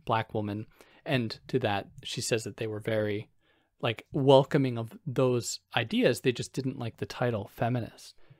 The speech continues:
So women rappers of color have to be listened to in their own terms and not constructed as an extension of, of white women, like, as though women, uh, these women rappers are just part of women as they are spoken about by white women,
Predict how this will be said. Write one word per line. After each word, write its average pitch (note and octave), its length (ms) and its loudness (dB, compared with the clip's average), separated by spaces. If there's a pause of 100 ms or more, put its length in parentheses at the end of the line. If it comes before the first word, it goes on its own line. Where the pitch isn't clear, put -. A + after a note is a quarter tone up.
(100)
So E3+ 180 4
women E3 360 6
rappers C#3+ 420 2
of - 140 -4
color G3+ 340 6
have C#3+ 160 0
to - 80 -16
be D#3 100 4
listened D#3+ 420 2
to D3+ 180 2
in C3+ 60 2
their C3+ 200 -4
own C3+ 260 4
terms G#2+ 600 -6
and A#2 120 -4
not B2+ 280 0
constructed - 800 2 (100)
as C3+ 140 2
an B2 80 -2
extension B2+ 680 -2
of, G#2 240 -4 (360)
of A#2 160 0
white B2 340 2
women, G#2+ 340 -6
like, A2 240 -6 (220)
as B2+ 140 -6
though B2+ 300 0 (420)
women, C3+ 580 0 (140)
uh, A2 160 -4
these A#2+ 220 -4
women B2+ 240 2
rappers A#2 420 0
are G#2+ 80 0
just G#2+ 360 0
part G#2 400 0
of G#2+ 300 -2 (520)
women B2 640 0
as A2+ 180 -4
they A#2 100 4
are G#2+ 80 2
spoken A2+ 420 -4
about G#2 260 -4
by A2 140 -2
white G#2 340 -4
women, A2+ 320 -10